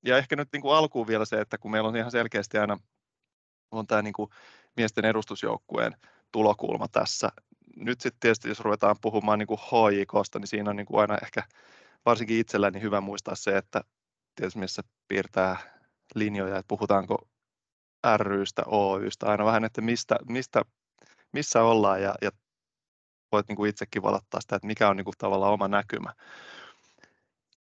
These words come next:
Ennen asiaan menoa, ö, mielenlämmittely ja aivojen verryttely. Viisi nopeaa kysymystä, joihin toivotaan viittä nopeaa vastausta, jotta lähdetään tavallaan semmoisella, niinku,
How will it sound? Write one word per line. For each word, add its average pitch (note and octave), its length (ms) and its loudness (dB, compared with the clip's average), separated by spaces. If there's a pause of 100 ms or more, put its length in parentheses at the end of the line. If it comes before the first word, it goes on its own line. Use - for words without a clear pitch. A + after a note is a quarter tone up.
Ennen E3+ 360 8
asiaan G#2 380 4
menoa, G2 480 0 (640)
ö, G2+ 240 2 (100)
mielenlämmittely G2+ 1080 4
ja G2+ 180 4
aivojen G2 440 2
verryttely. G2+ 540 -2
Viisi C#3 260 0
nopeaa A#2+ 380 2
kysymystä, A2 560 -4
joihin G#2 360 0 (420)
toivotaan G#2 460 4
viittä A2 320 0
nopeaa G2 420 0
vastausta, A2+ 540 0
jotta G#2 340 -2
lähdetään G2+ 400 2
tavallaan G2+ 320 0
semmoisella, G2+ 380 -2
niinku, G2+ 320 -8